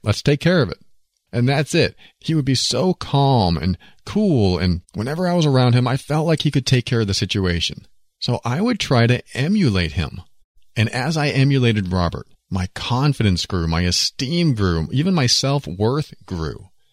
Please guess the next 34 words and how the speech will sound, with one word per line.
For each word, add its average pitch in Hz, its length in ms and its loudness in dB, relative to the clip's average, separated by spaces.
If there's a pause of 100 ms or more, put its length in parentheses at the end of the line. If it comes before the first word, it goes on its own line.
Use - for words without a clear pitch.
(280)
It 101 60 -4
wasn't 165 420 -2
complete. 117 440 0
I 85 100 2
still 143 200 0
had 151 80 2
a 135 60 0
lot 101 360 0
to 123 80 -4
work 95 280 -2
on, 62 180 -6
but 73 220 -4 (300)
having 143 420 2
him 120 360 2
as 95 200 2
my 95 160 2
role 90 320 2
model, 71 320 0
my 82 160 0
mentor, 87 720 -2 (420)
was 98 380 -2
a 95 140 -2
huge 156 720 -4
step 120 300 -2
forward 107 640 -2
in 98 160 2
my 87 180 0
confidence, 92 720 -6
was 90 120 -4
a 90 60 -4
huge 160 360 -6
step - 240 -2
forward 110 420 2
in, 98 260 2